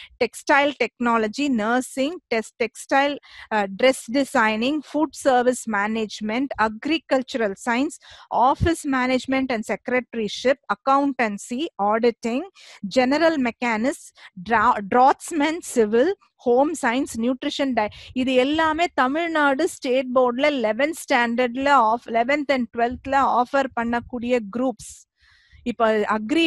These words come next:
பேஸ்டு ஏரியான்னு வைங்க, பொள்ளாச்சி, கோயம்புத்தூர் மாதிரியான ஏரியானா அங்க ஸ்-, கவர்மெண்ட் ஸ்கூல்ல அக்ரிகல்ச்சரல் சயின்ஸ் இருக்குது. அவங்க அக்ரிகல்ச்சர்ல பிராக்டிகல்ஸ் ரெண்டு பேப்பர், அது இல்லாம பயாலஜி, ஜூவாலஜி, பாட்னி, ஜூவாலஜி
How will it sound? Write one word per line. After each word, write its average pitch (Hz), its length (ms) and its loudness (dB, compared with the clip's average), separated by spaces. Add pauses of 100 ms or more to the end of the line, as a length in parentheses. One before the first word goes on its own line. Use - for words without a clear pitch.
(120)
பேஸ்டு 277 340 2 (140)
ஏரியான்னு 262 420 0
வைங்க, 247 220 -2 (100)
பொள்ளாச்சி, 247 480 0 (200)
கோயம்புத்தூர் 254 580 -2
மாதிரியான 247 500 -2 (180)
ஏரியானா 254 460 -2
அங்க 240 240 -6
ஸ்-, - 80 -20 (300)
கவர்மெண்ட் 277 400 2
ஸ்கூல்ல 262 280 -2 (120)
அக்ரிகல்ச்சரல் 254 640 -4 (100)
சயின்ஸ் 262 300 -2 (120)
இருக்குது. 262 360 -4 (100)
அவங்க 240 220 -4 (100)
அக்ரிகல்ச்சர்ல 269 840 -4 (440)
பிராக்டிகல்ஸ் 302 760 0 (140)
ரெண்டு 247 240 0 (100)
பேப்பர், 294 400 2 (160)
அது 262 140 0
இல்லாம 262 280 -2
பயாலஜி, 269 560 0
ஜூவாலஜி, 240 480 0 (160)
பாட்னி, 277 380 -2
ஜூவாலஜி 247 440 -2